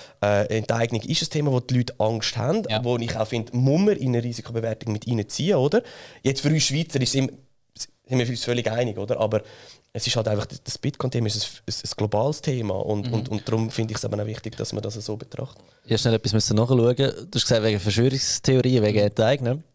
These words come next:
Speaker 3: Zweitausenddreizehn, Zypern
Speaker 2: Mhm.
Speaker 3: hat die Bevölkerung enteignet
Speaker 2: Mhm.
Speaker 3: und ab einem gewissen Betrag vom Konto, ich glaube, es sind fünfzigtausend oder so,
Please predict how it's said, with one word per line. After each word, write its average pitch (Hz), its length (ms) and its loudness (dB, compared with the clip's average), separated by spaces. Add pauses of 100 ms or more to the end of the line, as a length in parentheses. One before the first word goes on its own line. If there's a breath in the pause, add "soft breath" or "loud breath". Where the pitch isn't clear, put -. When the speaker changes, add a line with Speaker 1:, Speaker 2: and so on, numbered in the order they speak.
(880 soft breath)
Speaker 3:
Zweitausenddreizehn, 120 1040 0 (300)
Zypern 117 580 0
Speaker 2:
Mhm. 117 140 -6
Speaker 3:
hat 127 260 0
die - 120 -16
Bevölkerung 127 500 0
enteignet 123 800 -2
Speaker 2:
Mhm. 135 120 -4
Speaker 3:
und - 380 -6 (120)
ab - 120 -10
einem 98 120 -8
gewissen 110 340 -2
Betrag 107 360 0
vom 107 120 -10
Konto, 117 360 -6
ich - 60 -18
glaube, 104 120 -2
es - 60 -12
sind 98 460 -12
fünfzigtausend 107 680 -4
oder 104 120 2
so, 113 240 -2